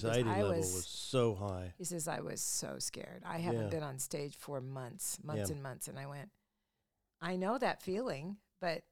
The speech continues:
Speaker 2: they wanted you to succeed so bad. You
Speaker 1: Yeah.
Speaker 2: could have just stood there and they would have loved you."
Speaker 1: Yeah.
Speaker 2: You know,
Speaker 1: But he
Speaker 2: and,
Speaker 1: didn't. He
Speaker 2: and
Speaker 1: came
Speaker 2: he
Speaker 1: up with a
Speaker 2: blew
Speaker 1: lot
Speaker 2: it
Speaker 1: of, yeah.
Speaker 2: up. And
Speaker 1: Yeah.
Speaker 2: he is, he is Seattle. He is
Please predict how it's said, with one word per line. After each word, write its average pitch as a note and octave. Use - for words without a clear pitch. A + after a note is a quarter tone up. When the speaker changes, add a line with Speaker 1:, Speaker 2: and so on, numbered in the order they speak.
Speaker 2:
they G3+
wanted E3
you E3
to D#3
succeed D#3+
so D#3+
bad. D#3
You G#2+
Speaker 1:
Yeah. G#2
Speaker 2:
could F#3+
have D3+
just D#3+
stood E3+
there C3+
and D3
they D3
would C#3
have C3+
loved C3+
you." -
Speaker 1:
Yeah. A2+
Speaker 2:
You F3
know, D#3
Speaker 1:
But A#2+
he B2
Speaker 2:
and, A2
Speaker 1:
didn't. A#2
He A2+
Speaker 2:
and G#2+
Speaker 1:
came B2
Speaker 2:
he A#2
Speaker 1:
up D#3
with G3
a -
Speaker 2:
blew C#4+
Speaker 1:
lot A#3
Speaker 2:
it -
Speaker 1:
of, -
yeah. A3
Speaker 2:
up. -
And G3
Speaker 1:
Yeah. A3+
Speaker 2:
he A3
is, G#3+
he C4
is A3+
Seattle. D3+
He F#3+
is F3